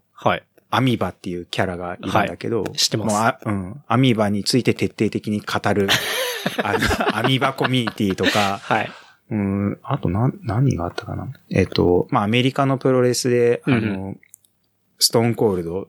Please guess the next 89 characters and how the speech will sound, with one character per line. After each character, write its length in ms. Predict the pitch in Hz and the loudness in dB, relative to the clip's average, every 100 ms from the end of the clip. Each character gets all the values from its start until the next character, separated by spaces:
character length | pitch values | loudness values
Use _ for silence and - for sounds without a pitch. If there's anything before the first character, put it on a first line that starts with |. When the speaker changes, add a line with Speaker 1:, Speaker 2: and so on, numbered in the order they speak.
| _ | _
Speaker 1:
は 200 | - 95 | -4 -4
い。 20 | |
Speaker 2:
ま 80 | 90 | -4
あ、 20 | |
ス 80 | - | -2
テ 100 | 120 | 0
ィ 20 | |
ー 20 | 104 | 2
ブ・ 80 | |
オ 40 | 104 | 0
ー 40 | |
ス 80 | - | -2
テ 80 | 92 | -8
ィ 20 | |
ン 20 | |
っ 20 | 80 | -8
て 80 | |
い 40 | 85 | -4
う 20 | |
す 160 | - 98 | 0 2
ご 160 | 101 | 2
い、 160 | 87 - | 0 -4
あ 140 | 95 | -4
の、 80 | 90 | -2
有 240 | 90 101 101 | 2 4 4
名 160 | 101 | 2
な、 280 | 95 98 - _ _ - | 0 -2 -6 _ _ -4
あ 180 | 101 98 | -2 -2
の、 480 | 95 98 95 95 | -4 -4 -4 0
レ 100 | 95 | 2
ス 140 | 110 95 | 2 2
ラ 160 | 87 | -4
ー 20 | 87 | -8
の 80 | |
人 160 | 85 98 | -8 -6
が 60 | 92 | -4
い 20 | |
る 20 | |
ん 20 | |
で 60 | 90 | 0
す 80 | 101 | 0
け 60 | |
ど、 60 | 90 | 0
Speaker 1:
は 40 | 90 | -2
い。 40 | |
Speaker 2:
そ 120 | - | 2
の 100 | 151 | 4
人 160 | - 98 | 4 2
っ 20 | |
て 120 | - | 0
い 80 | 110 | 0
つ 120 | - | 0
も、 240 | 92 95 - - - - - | 0 -2 -8 -18 -18 -20 -10
あ 140 | - 95 | -2 -2
の、 520 | 95 90 90 87 90 _ | 0 -4 -4 -8 -10 _
缶 260 | - 135 135 | -2 2 2
ビ 160 | 139 104 | 2 0
ー 40 | |
ル 200 | 92 95 | -4 -4
両 220 | 101 107 | 0 2
手 100 | 110 | 2
に 120 | 113 110 | 2 2
持 120 | 113 | 0
っ 40 | |
て、 380 | - 113 101 90 | -2 0 0 2
Speaker 1:
う 40 | 127 | 2
ん。 220 | 107 104 _ | 2 -4 _
Speaker 2:
現 340 | 98 101 104 104 | 0 2 4 4
れ 120 | 95 | 2
て、 340 | - 170 101 107 | 2 2 2 0
Speaker 1:
お。 180 | 92 _ _ _ - | -4 _ _ _ -4
Speaker 2:
え 140 | 98 | -4
っ 20 | |
と、 380 | 92 95 98 92 | -2 -4 -4 -4
ま 220 | 117 95 85 | -4 -4 -6
あ、 120 | - | -10
対 240 | - 101 98 | -4 -2 0
戦 240 | 117 110 | 0 2
相 140 | 107 92 | 2 0
手 80 | |
と 80 | - | -6
か、 100 | 87 | -6
ま 140 | 98 90 | -4 0
あ、 20 | |
リ 160 | 104 | 2
ン 100 | 104 | 4
グ 100 | 107 | 4
上 240 | 101 101 98 | 4 4 4
で、 240 | 98 107 | 2 0